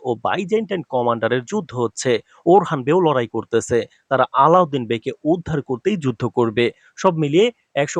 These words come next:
ঊননব্বইতম ভলিউমের একদম শেষ পর্যায়ে হয়তো আমরা পুরো পরিবারকে আবারও একসাথে দেখতে পাবো। এই বন্দিত্ব বা বিচ্ছেদ দীর্ঘায়িত করা হবে না বলেই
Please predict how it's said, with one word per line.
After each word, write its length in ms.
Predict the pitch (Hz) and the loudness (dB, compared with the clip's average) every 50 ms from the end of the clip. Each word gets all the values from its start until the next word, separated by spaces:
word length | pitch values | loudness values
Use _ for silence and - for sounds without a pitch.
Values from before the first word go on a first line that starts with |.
| 139 - _ | -6 -4 _
ঊননব্বইতম 680 | 160 170 196 226 247 247 240 208 247 240 185 - 185 175 175 165 | 0 0 2 2 2 0 0 -2 -4 -4 -2 -2 -2 0 0 -2
ভলিউমের 580 | 135 - - 165 160 160 151 143 139 139 139 139 - | -2 -2 -2 -2 0 0 0 0 0 -2 -4 -2 -4
একদম 300 | - 127 117 117 120 117 117 | -4 -4 -4 -4 -4 -4 -4
শেষ 280 | - - - 240 247 - - | -6 -4 -4 -4 -4 -4 -2
পর্যায়ে 440 | - 147 135 113 120 117 110 107 | 0 0 0 2 2 0 0 2
হয়তো 280 | - 190 214 220 175 - | 2 2 2 4 4 2
আমরা 240 | 135 123 113 131 165 220 240 - _ _ _ _ _ - | 2 2 2 2 2 2 2 -2 _ _ _ _ _ -8
পুরো 240 | 202 208 214 214 190 | -4 0 2 2 2
পরিবারকে 600 | 175 - 143 135 123 110 110 110 107 107 _ 160 170 - _ - | 2 0 -2 -2 -2 -2 -2 -2 -4 -4 _ -4 -6 -4 _ 2
আবারও 380 | 131 135 143 135 139 131 131 127 - | 2 4 4 4 2 2 2 0 -2
একসাথে 380 | 131 113 - - 127 120 180 190 | -4 -8 -8 -10 -8 -6 -4 -2
দেখতে 280 | 180 208 175 - 139 | -2 -4 -4 -6 -6
পাবো। 300 | 123 - 113 110 110 117 113 - - _ _ _ - | 0 0 2 2 4 2 0 0 -4 _ _ _ 2
এই 160 | 185 185 175 | 4 4 4
বন্দিত্ব 520 | 127 113 139 175 196 190 139 135 - _ - 170 160 | 4 2 2 0 2 0 -2 -4 -2 _ 2 2 4
বা 120 | 131 117 | 4 2
বিচ্ছেদ 500 | 107 104 135 170 170 - - 165 190 214 - _ _ _ _ - | 2 2 -2 -2 -2 -2 2 2 2 2 2 _ _ _ _ -2
দীর্ঘায়িত 500 | 127 151 180 180 165 160 160 143 131 - 156 | 0 2 2 2 0 -2 -4 -4 -2 -2 -4
করা 300 | 135 - 127 123 120 113 101 | -2 0 0 0 2 0 -2
হবে 320 | - - 156 190 180 208 | -2 0 0 2 2 2
না 100 | 196 190 | 0 -2
বলেই 280 | 165 131 131 123 135 | -2 0 0 -2 -2